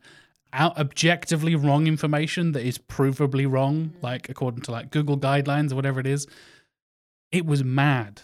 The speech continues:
Speaker 2: Yeah.
Speaker 1: And I, I say I couldn't believe it. I did kinda believe it. So how much of that is kind of factored into TikTok, do you think? How, how much of it can you kinda trust in that initial kinda search phase?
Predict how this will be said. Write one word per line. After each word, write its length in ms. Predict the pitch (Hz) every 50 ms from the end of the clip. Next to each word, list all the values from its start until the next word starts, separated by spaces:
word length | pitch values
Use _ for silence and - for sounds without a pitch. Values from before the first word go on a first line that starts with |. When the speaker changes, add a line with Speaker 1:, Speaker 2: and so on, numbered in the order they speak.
| _ _
Speaker 2:
Yeah. 80 | - -
Speaker 1:
And 100 | 135 139
I, 180 | 143 151 139 143 - - - - _ _ _ _ _ _ _ _ -
I 120 | - 127
say 220 | 135 - 196 180 143
I 40 |
couldn't 220 | 135 - 156 143 123
believe 240 | 120 131 127 117 110
it. 140 | 156 - - -
I 80 | - -
did 260 | - - 156 143 -
kinda 320 | - - 143 135 127 120
believe 300 | 110 117 110 107 110 -
it. 160 | 127 131 - - _ _ _ _ -
So 300 | - 160 147 143 139 139 - _ _ _ _ _ _ -
how 200 | - - 170 180
much 200 | 185 175 131 139
of 60 | 147 135
that 180 | 139 131 85
is 160 | 131 135 -
kind 180 | - - 143 131
of 80 | 123 -
factored 340 | - 131 139 - - 123
into 220 | 120 117 117 - -
TikTok, 300 | - 127 - - - -
do 20 | 135
you 40 | -
think? 160 | - - -
How, 160 | - - 151 147 143
how 240 | - - - 156 151
much 320 | 151 151 147 120 - -
of 80 | - 123
it 100 | 123 -
can 220 | - - - 135 135
you 100 | 123 123
kinda 240 | - - 127 117 120
trust 380 | - - - 131 113 - - -
in 60 | 120
that 160 | 117 117 127
initial 360 | 123 123 120 120 - - 123 113
kinda 260 | - 120 110 113 117
search 340 | - - 117 123 135 - -
phase? 340 | - - - 147 - -